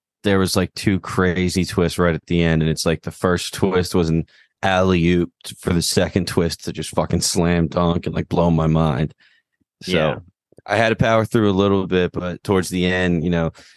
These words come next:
Speaker 1: you guys kept pushing me to finish it. Even Luke, Luke was like, "Dude, just, like, finish the last four episodes." And, uh,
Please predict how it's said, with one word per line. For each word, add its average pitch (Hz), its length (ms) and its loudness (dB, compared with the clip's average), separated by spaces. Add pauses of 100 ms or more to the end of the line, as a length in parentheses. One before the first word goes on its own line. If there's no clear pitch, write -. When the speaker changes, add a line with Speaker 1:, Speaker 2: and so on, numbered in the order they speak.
(160)
Speaker 1:
you 95 160 2
guys 90 260 2
kept 90 220 -2
pushing 95 340 0
me 90 220 2
to 90 140 -2
finish 87 420 -2
it. 87 220 0
Even 90 380 0
Luke, 92 340 2
Luke 95 200 2
was 82 80 -2
like, 90 160 -2
"Dude, 82 240 -2
just, - 180 -6
like, - 180 -6
finish 92 460 0
the 95 100 0
last 87 340 0
four 87 580 2
episodes." 87 720 0
And, 80 180 -4 (640)
uh, 85 400 0